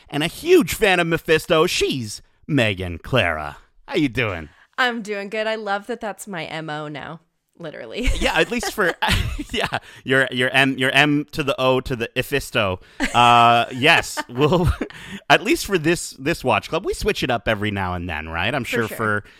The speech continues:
Speaker 1: Bad Batch, we'll have to get your T K number back up and
Speaker 2: Oh,
Speaker 1: going again. But, uh,
Speaker 2: totally.
Speaker 1: yeah, yeah. Um, and joining us once again, uh, for her, I guess her second time on the podcast, uh,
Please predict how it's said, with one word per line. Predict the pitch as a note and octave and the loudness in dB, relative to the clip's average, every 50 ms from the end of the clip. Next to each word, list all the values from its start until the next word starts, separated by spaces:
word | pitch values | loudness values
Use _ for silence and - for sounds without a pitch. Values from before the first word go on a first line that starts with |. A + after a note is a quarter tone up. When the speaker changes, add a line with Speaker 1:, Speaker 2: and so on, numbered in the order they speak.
| _ _ - | _ _ -4
Speaker 1:
Bad | - B2 A2+ A2+ G#2+ | -2 0 0 2 4
Batch, | G2+ B2 A2+ A2+ - - | 4 4 4 4 2 -2
we'll | - A#2 | -2 0
have | G#2+ A#2+ - | 2 0 0
to | - A#2 | 0 -2
get | A2 A2+ | -2 -2
your | - A2 | -2 -2
T | A2 - - A#2+ | -4 -2 -4 -4
K | G2+ - A#2+ G#2 | -2 -2 -2 -2
number | G2+ G#2 G2 F#2+ G2 F#2+ | -2 -4 -6 -6 -6 -6
back | E2+ G2+ F#2+ F2+ - - | -4 -4 -4 -4 -4 -6
up | F2+ - - | -10 -8 -6
and | F2+ | -8
Speaker 2:
Oh, | - | -6
Speaker 1:
going | F#2 F#2 F#2 F#2 F2 | -4 -4 -6 -6 -8
again. | F2 F2+ F2+ E2 E2 D#2+ | -10 -10 -12 -12 -12 -12
But, | D#2 F2+ F2 E2 | -12 -12 -12 -12
uh, | D#3 D3+ | -12 -10
Speaker 2:
totally. | - E2+ E2+ E2+ E2+ G3+ G3 _ _ _ _ _ _ _ _ _ - - | -10 -8 -8 -8 -8 -10 -14 _ _ _ _ _ _ _ _ _ -10 -6
Speaker 1:
yeah, | - G#2 E2 - - _ | -4 -4 -4 -4 -8 _
yeah. | - A2 G2 - - - _ _ _ - | -6 -6 -6 -6 -8 -16 _ _ _ -2
Um, | B2 B2+ C3 B2+ B2+ B2+ A#2+ A#2+ A#2 B2 - - | 2 4 4 6 6 6 4 4 2 -2 -4 -2
and | - G3 C4 F3+ E3+ E3+ F#3 _ _ _ | -2 0 0 0 -2 -4 -8 _ _ _
joining | - G2+ F#2+ C3+ D#3 C#4 D#4 C4+ C#3 | -8 -4 -2 -2 0 2 2 2 2
us | G#2+ F#2 G#2 - - - - - _ _ _ _ _ _ - | 2 0 -2 -4 -8 -12 -14 -16 _ _ _ _ _ _ -8
once | - G3 C#4 - - | -6 -6 -6 -6 -10
again, | D#3 G#2+ A#2+ C#3+ G3+ D#3 G2+ F2 F#2+ - _ _ _ _ _ _ _ | -8 -4 -4 -2 -2 -4 -4 -6 -8 -12 _ _ _ _ _ _ _
uh, | - - G#2 G#2 G2+ | -6 -4 -4 -4 -4
for | - - B2+ | -2 0 2
her, | C3 C#3 C#3 C3+ C3+ | 2 4 4 2 2
I | C3 C3+ | 0 0
guess | C3+ G3+ - | 0 -2 -2
her | - D#3 | -2 -4
second | B2+ - - D3+ - - B3 A3 | -4 -2 -2 -4 -4 -4 -6 -6
time | - - G3+ G3 G3 G#3 A3+ A3 | -4 -2 -2 -2 -2 -2 -6 -6
on | - E3+ F3+ F#3+ | -4 -4 -4 -4
the | F#3+ F3+ | -4 -4
podcast, | - F#3+ F#3+ G3 F#3 - F#3+ G3+ A3+ C4+ - - - - _ _ _ _ _ _ _ _ _ - | -2 -2 -2 -2 -4 -6 -8 -8 -8 -10 -14 -20 -20 -20 _ _ _ _ _ _ _ _ _ -10
uh, | - A2 G#2+ G#2+ A2 G#2+ G#2+ A2 | -6 -4 -2 0 0 0 -2 -4